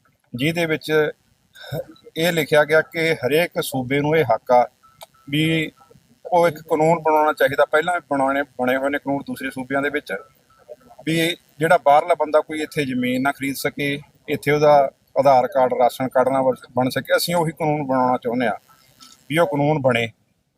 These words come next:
ਅਸੀਂ ਕਿਸੇ ਨੂੰ ਮਾਰਨਾ ਨਹੀਂ ਚਾਹੁੰਦੇ, ਅਸੀਂ ਕਾਨੂੰਨ ਦੀ ਗੱਲ ਕਰਦੇ ਹਾਂ। ਕਾਨੂੰਨ ਦੇ ਤਹਿਤ ਇੱਕ ਮੰਗ ਪੱਤਰ ਮੁੱਖ ਮੰਤਰੀ ਸਾਹਿਬ ਤੇ ਹੋਰ ਜਿਹੜੇ ਨੇ ਸਰਕਾਰੀ ਗਵਰਨਰ ਸਾਹਿਬ, ਉਹਨਾਂ ਦੇ ਨਾਮ ਤੇ ਲਿਖਿਆ ਗਿਆ ਮੰਗ ਪੱਤਰ। ਹੁਣ ਡੀ ਸੀ ਦਫ਼ਤਰ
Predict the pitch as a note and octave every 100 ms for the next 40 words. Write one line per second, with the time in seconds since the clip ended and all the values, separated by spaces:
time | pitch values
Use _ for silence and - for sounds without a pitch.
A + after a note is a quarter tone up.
0 | _ _ - C#3+ D3 D3 D3 D#3 D3+ D3+
1 | D3 D3+ D3+ A#2+ A#2+ B2+ C3+ D3+ D3+ D#3
2 | D3 C#3+ - C3 C3+ C#3+ C3 C3+ B2 A2+
3 | - A#2 - G#2 - - B2+ C#3 C#3 C#3+
4 | C#3+ C3 C3 D3 C#3+ - D3 C#3+ - C#3
5 | C#3+ C#3+ C3+ B2 C3+ - C#3 - C#3 C3+
6 | C#3+ _ _ - C3 A#2+ C3 C3 - C3+
7 | - C3 C3 - - _ _ _ - C#3
8 | C#3 C3+ B2+ B2 _ - C3 C#3 C#3+ D3
9 | C#3+ C3+ B2 - B2 A#2+ B2 B2 B2 A2+
10 | B2+ B2 C3+ C3 C#3+ D3 D3 C#3 B2+ A#2+
11 | - A#2 A2+ B2 B2+ C3 B2+ B2+ - -
12 | C3+ C#3+ C3 B2+ B2+ C#3 C3+ B2 - B2+
13 | B2